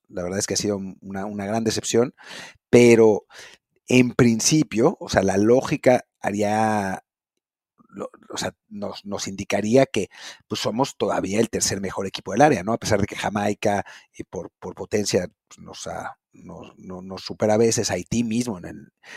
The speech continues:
en, en la eliminatoria pasada, pero bueno, eso tendría que ser.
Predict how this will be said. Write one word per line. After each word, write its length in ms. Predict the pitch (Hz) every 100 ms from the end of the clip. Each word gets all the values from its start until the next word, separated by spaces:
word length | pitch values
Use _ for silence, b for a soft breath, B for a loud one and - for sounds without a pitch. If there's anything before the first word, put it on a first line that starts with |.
| B B
en, 560 | - 98 90 90 87 -
en 300 | 98 92 87
la 80 | 90
eliminatoria 460 | 92 90 101 113
pasada, 440 | 113 104 120 117 175 B B _
pero 120 | 82
bueno, 140 | - -
eso 120 | -
tendría 280 | 92 98 110
que 100 | -
ser. 200 | 139